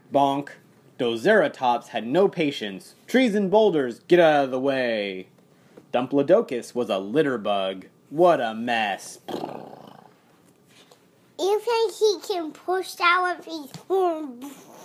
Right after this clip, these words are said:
Speaker 1: Oh, so he's gonna dump the rocks and then Doceratops is gonna push him out of the way? That sounds like a good plan.
Speaker 2: Maybe they will build something now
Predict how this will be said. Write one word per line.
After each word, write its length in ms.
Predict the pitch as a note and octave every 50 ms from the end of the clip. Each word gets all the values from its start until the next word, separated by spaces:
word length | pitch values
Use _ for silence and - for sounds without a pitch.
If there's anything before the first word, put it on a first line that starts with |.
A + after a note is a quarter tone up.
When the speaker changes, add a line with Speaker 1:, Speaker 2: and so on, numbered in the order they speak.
| - - - -
Speaker 1:
Oh, 100 | B2 B2+
so 160 | B2 - B2 A#2+
he's 200 | C#3+ D3+ D3+ C#3+
gonna 160 | D#3+ D3+ C#3
dump 240 | A#2+ C3+ C3 B2+ -
the 100 | C3 A#2+
rocks 340 | A#2+ A#2 A#2+ C3 - -
and 180 | - G#2+ A#2+ A#2
then 160 | A2+ A2 A2
Doceratops 640 | G2+ A#2 A#2 A2 A2+ A#2 A#2 A#2 A#2 - A#2+ A#2 -
is 80 | B2+ A2
gonna 160 | A#2+ A#2+ A2+
push 240 | G#2 - C3 B2 -
him 120 | B2+ B2
out 120 | A#2+ A#2+ A#2+
of 80 | A#2
the 80 | A#2 A#2
way? 280 | A#2 A#2 B2 C#3+ F3 - _ _ _ _ _ _ _ _ _ -
That 200 | A2+ A#2+ - -
sounds 200 | - E3+ G3 G#3+
like 100 | A3 D#3
a 60 | B2
good 220 | F#2+ G#2+ G2+ F#2
plan. 340 | - G#2+ G2 F#2+ F#2+ G#2+ C#3+ _ _ _ _ _ _ _ _ _ _ _ -
Speaker 2:
Maybe 720 | - D#4 E4+ F4 F#4 G4 G4+ G4 G4+ G#4 G#4+ G#4+ G#4 G#4 G#4 G#4 _ _ _ - _ - -
they 240 | - F#4 F#4 F#4 F#4+
will 360 | F#4 F#4 F#4 F#4 F#4 F4 C4+ - _ _ _ _ _ _ _ _ _ -
build 320 | D#4 E4 F4 F#4 F4 E4+ _ _ _ _ -
something 460 | - - F4+ E4+ D#4 F4 F4+ E4+ E4
now 500 | D#4 D4+ D4 D4 D#4 D#4+ D#4+ E4 E4 D#4